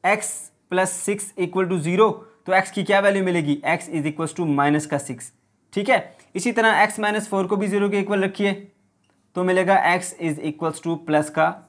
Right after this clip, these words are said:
फ़ोर। अब क्योंकि ये नंबर क्या है, पॉजिटिव कंसेक्युटिव नंबर है,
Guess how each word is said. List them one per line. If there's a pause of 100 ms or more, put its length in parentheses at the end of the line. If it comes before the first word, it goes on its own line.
(220)
फ़ोर। (440)
अब
क्योंकि
ये
नंबर
क्या
है,
पॉजिटिव
कंसेक्युटिव
नंबर
है,